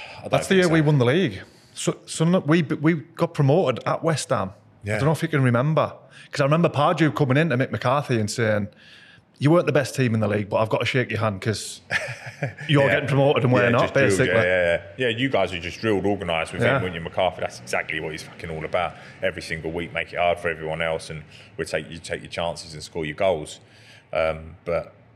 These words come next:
Speaker 1: yeah, it, it wasn't, it, that first year wasn't, wasn't gonna be us. Second year, we, we were good, we were okay, but we weren't all together until the back end of that season, until actually we've got fucking playoffs coming now.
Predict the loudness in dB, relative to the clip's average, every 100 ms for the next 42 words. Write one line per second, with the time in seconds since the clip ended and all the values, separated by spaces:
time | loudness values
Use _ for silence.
0 | -20 _ _ -2 -2 -2 -8 -20 _ -8
1 | -4 -4 0 0 0 -6 -6 -6 -8 -6
2 | -6 -2 -2 -2 -2 -2 -4 -8 -14 -20
3 | _ _ _ _ _ -12 -10 -8 -12 -8
4 | -2 -2 -4 -6 -8 -6 -6 -4 -4 -8
5 | -20 -20 -20 -20 -12 -12 -12 -20 -20 -20
6 | -20 -10 -2 -2 -2 -2 -2 -2 -2 0
7 | 2 0 -2 -2 -2 -4 -10 -20 _ _
8 | -12 -8 -4 -2 -2 -6 -2 0 0 -2
9 | 2 4 4 2 -2 -4 0 0 2 2
10 | 0 0 -2 2 2 2 -2 0 -2 -4
11 | 0 2 2 -2 -4 -4 -4 0 -2 0
12 | 2 2 2 -6 -4 -2 -2